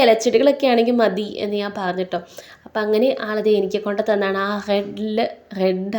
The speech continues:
അഗ്ലോണിമയില്ലേ, എൻ്റെ മക്കളെ ഒരു രക്ഷയില്ല കേട്ടോ. ഞാനിങ്ങനെ പല സെയിൽ വീഡിയോസ് ഇട്ട് കൊടുക്കുമ്പോൾ ഞാൻ ഓർത്തിട്ടുണ്ട്, "ദൈവമേ, ഈ ഒരു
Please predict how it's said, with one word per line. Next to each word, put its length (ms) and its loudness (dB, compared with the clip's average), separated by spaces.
അഗ്ലോണിമയില്ലേ, 720 2
എൻ്റെ 200 -2
മക്കളെ 420 0
ഒരു 200 2
രക്ഷയില്ല 640 0
കേട്ടോ. 220 4
ഞാനിങ്ങനെ 340 4
പല 220 4
സെയിൽ 220 6
വീഡിയോസ് 400 4
ഇട്ട് 180 -4
കൊടുക്കുമ്പോൾ 420 0
ഞാൻ 160 2
ഓർത്തിട്ടുണ്ട്, 400 -2
"ദൈവമേ, 340 2
ഈ 20 -2
ഒരു 80 0